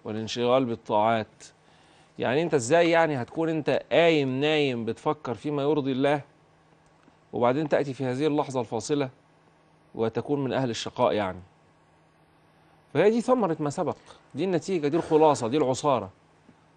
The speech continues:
واخد بال حضرتك؟ الق-، الروح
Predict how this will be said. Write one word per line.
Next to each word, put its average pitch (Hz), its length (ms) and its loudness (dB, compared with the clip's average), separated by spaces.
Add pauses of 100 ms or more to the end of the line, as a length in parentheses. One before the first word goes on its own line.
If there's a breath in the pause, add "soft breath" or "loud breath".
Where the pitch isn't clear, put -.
(880)
واخد 98 260 -10
بال 135 120 0
حضرتك؟ 123 400 -6 (680)
الق-، - 320 -10
الروح 135 680 -2